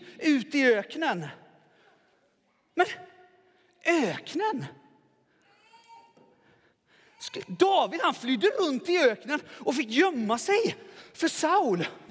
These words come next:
För Saul. Ville döda honom. Men det här var ju, det här var ju Davids bästa år i livet! Någonstans när han är mellan, liksom, tjugo och trettio, då får han...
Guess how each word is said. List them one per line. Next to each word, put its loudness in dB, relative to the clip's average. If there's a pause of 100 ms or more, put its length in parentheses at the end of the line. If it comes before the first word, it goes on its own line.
(680)
För 0
Saul. 0 (1900)
Ville -2
döda -4
honom. -10 (360)
Men -2
det 4
här 4
var -4
ju, 0 (960)
det 0
här 4
var -8
ju -4 (640)
Davids 2 (120)
bästa 0
år 2
i -8
livet! -2 (1040)
Någonstans 0
när 0
han 2
är 2
mellan, 0
liksom, -2 (720)
tjugo -2
och -8
trettio, -6 (240)
då 0
får -2
han... -2